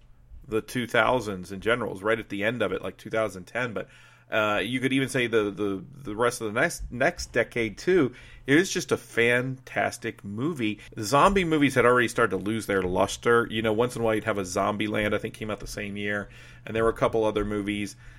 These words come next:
that you'd hit a new note, but they were already starting to kind of deteriorate again. <laughs> You know, they were going back into rigor mortis about this time. And this movie is original, and it's,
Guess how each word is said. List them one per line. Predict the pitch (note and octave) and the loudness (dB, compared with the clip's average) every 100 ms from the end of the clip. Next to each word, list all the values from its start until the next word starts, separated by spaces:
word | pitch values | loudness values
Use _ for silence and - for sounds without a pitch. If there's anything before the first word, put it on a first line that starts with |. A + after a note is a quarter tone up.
| - | -18
that | - A2 G#2 - - - - - - | 0 4 4 2 -6 -18 -20 -18 -2
you'd | E3 D#3 | 4 4
hit | C3 D#3+ E3+ | 4 2 6
a | C3+ | 6
new | B2 B2+ C3+ | 6 2 2
note, | B2 B2 A#2 G2+ - | 4 4 4 4 4
but | A2+ - - | 4 2 -2
they | C3+ D#3+ | 2 4
were | E3+ D#3+ | 6 8
already | D3+ C#3 A#2+ | 8 6 2
starting | - C3 B2+ A2+ G#2+ | 0 4 4 4 -2
to | - G#2 | -8 -6
kind | - A2 | 0 2
of | G#2 F#2 - - - | 0 -2 -10 -20 -12
deteriorate | G#2+ - C#3+ C3 A#2+ A2+ G#2+ G#2 | -10 0 4 4 4 4 4 4
again. | A#2+ G#2+ B2 A#2 | 2 4 4 4
<laughs> | |
You | F3 | 4
know, | E3+ E3 | 12 12
they | C3+ | 12
were | C#3 | 6
going | C3 D3+ C3+ | 6 6 6
back | C3+ C#3 | 4 4
into | A2+ | -2
rigor | A2 B2 A#2 | -2 0 0
mortis | A2+ A#2 G#2 - - - - - - | 4 4 2 -4 -14 -20 -20 -20 -6
about | A2+ A2 A2 - | 0 4 2 2
this | G#2+ | -4
time. | - G#2+ G2+ G2 - - - | -2 -2 -2 -4 -12 -20 -8
And | B2+ | -4
this | F3+ G3+ | -2 -2
movie | D#3 D3 C#3 | 0 2 2
is | C3 A#2 G#2+ G#2 - - - - - _ | 2 2 0 -2 -6 -10 -16 -20 -20 _
original, | A#2 G#2 A#2 C3 D#3 F3 G3+ - - - - | 0 2 2 2 2 2 0 -8 -20 -20 -8
and | A#2 A2 A2 | 0 2 4
it's, | G#2+ - - | 2 -2 -12